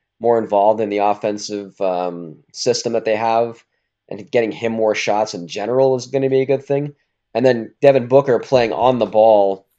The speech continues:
um, like he did in his first couple seasons, and being the guy that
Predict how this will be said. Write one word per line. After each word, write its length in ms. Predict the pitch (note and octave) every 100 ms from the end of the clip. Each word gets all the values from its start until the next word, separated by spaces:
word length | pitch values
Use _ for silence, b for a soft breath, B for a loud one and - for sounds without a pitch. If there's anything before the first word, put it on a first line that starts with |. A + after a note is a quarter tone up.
| _ _
um, 400 | - G2+ G2+ G2
like 140 | A2 A2+
he 80 | A2+
did 140 | A#2
in 20 |
his 160 | G#2+ G2+
first 220 | C3 C3
couple 200 | A2 F2+
seasons, 580 | F2 G2 F2 F2+ F2+ - _ _ _ _ _
and 140 | G#2
being 180 | G#2+ A2+
the 60 | G#2
guy 240 | G#2 G#2+
that 260 | G#2 G2